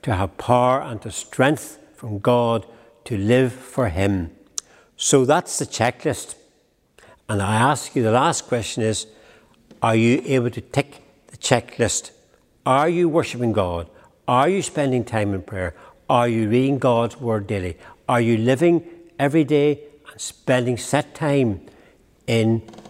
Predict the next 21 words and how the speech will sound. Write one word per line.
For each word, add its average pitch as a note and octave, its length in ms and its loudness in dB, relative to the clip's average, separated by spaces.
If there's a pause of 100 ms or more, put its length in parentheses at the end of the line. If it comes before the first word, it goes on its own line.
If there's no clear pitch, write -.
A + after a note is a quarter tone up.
(160)
God's A2 460 2
presence? - 840 -2 (2250)
Let G2 180 2
us G#2 120 -2
pray. E2 300 2 (1200)
Our G#2+ 180 4
Heavenly A2+ 340 0
Father, A2+ 520 0 (280)
we A#2 140 2
give A#2+ 240 2
you A#2+ 100 2
thanks B2+ 560 0 (280)
this G#2+ 260 0
day G2 400 0 (220)
for A#2 340 0
your A2 140 2
holy A2+ 340 0
word. F#2 300 0
We G#2+ 100 0
thank D#3 440 0
you D#3+ 260 2